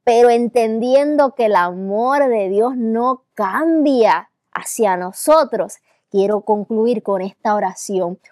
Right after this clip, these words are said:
una oración de salvación, una oración de arrepentimiento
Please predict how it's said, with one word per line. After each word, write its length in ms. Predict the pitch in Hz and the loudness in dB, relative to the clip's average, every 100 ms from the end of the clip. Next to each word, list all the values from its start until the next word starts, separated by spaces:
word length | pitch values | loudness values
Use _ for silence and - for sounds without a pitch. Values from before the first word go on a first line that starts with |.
| _ | _
una 260 | - 240 254 | -4 0 2
oración 500 | 247 214 - 247 247 | 0 -2 -2 -2 -2
de 120 | 226 | -4
salvación, 840 | - 214 190 180 185 - 233 226 _ _ | -2 -2 -2 -4 -6 -2 0 -2 _ _
una 280 | 233 262 262 | -2 0 0
oración 500 | 233 214 - 254 254 | -2 -2 -2 -4 -2
de 80 | 226 | -4
arrepentimiento 1400 | 214 220 190 185 180 180 175 180 196 233 233 202 185 175 | -4 -4 -4 -2 -4 -4 -6 -4 -2 0 0 -4 -4 -6